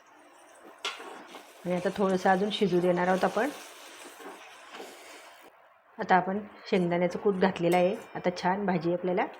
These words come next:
शिजवून घ्यायची आहे, म्हणजे दाटसरपणा येईल त्याला शेंगदाण्यांमुळे. तर बघा,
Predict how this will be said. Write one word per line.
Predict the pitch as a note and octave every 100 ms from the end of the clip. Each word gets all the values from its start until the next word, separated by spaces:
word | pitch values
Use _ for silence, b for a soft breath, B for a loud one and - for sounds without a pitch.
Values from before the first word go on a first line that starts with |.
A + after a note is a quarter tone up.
| - - - - - - - - - - - -
शिजवून | G3 A3 B3+
घ्यायची | F#3 E3 F3
आहे, | F3+ G#3+ - - - - - - - - _ - - - - - -
म्हणजे | - - F3
दाटसरपणा | F3+ F3+ - F3 F3+ F3+ G3+ A#3+ - -
येईल | G3 F#3 F#3
त्याला | F#3 F#3 A3 - - - - - - - - - - - - _ _ -
शेंगदाण्यांमुळे. | - F#3 F3 F3+ F3 F3 G3+ - - - - - - - - - - - - _ _ _ _ - -
तर | G#3+
बघा, | G#3+ G#3 G#3